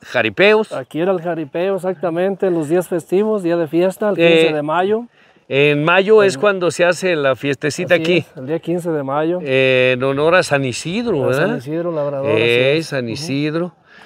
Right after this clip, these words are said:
Speaker 1: Este
Speaker 2: Aquí, aquí está el toril, donde,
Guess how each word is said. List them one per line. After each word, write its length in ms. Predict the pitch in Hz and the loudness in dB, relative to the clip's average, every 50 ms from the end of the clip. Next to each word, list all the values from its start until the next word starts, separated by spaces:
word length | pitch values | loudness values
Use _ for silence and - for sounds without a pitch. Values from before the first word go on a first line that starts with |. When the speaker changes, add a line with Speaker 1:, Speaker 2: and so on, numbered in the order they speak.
| - - - - _ - | -20 -20 -20 -20 _ -4
Speaker 1:
Este 920 | - 120 123 123 123 123 120 - - - 123 117 110 110 113 117 117 117 - _ _ _ _ _ _ _ _ _ _ _ _ - | 0 2 2 4 4 2 0 -2 -4 -4 -2 0 0 0 -2 -2 -6 -8 -14 _ _ _ _ _ _ _ _ _ _ _ _ -18
Speaker 2:
Aquí, 680 | - - 139 135 139 139 139 139 131 - 170 180 208 214 | -16 -12 -10 -8 -6 -6 -6 -6 -6 -4 -2 0 2 2
aquí 220 | 180 151 - 208 | 0 -2 -4 -8
está 200 | 214 190 - 196 | -6 -2 0 0
el 80 | 208 208 | 0 2
toril, 380 | - 202 185 196 240 277 277 254 | 2 0 2 2 0 0 0 -2
donde, 580 | 233 208 190 170 175 165 160 151 143 139 135 | -2 -2 -2 0 0 0 0 0 -2 -2 -6